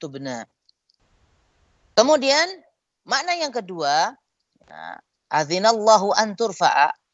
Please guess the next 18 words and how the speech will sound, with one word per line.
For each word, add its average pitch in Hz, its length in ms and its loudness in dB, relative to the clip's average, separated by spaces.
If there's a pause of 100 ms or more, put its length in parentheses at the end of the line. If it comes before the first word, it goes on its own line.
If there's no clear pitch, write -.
(160)
Allah 156 240 2
izinkan 185 560 0
untuk 185 480 2 (240)
dibangun, 202 720 4 (320)
ya. 139 320 -2 (1900)
Makna 262 240 6
yang 302 160 4
kedua 294 400 4
adalah, 247 320 0
"Annaha 277 480 -4
tutahhiru 233 800 -4
minal 208 320 -2
anjasi 196 640 2
wal 180 240 2
ma'asi." 165 880 0 (640)
Ya. - 320 -16 (800)
Pertama 139 400 4
tadi, 147 400 2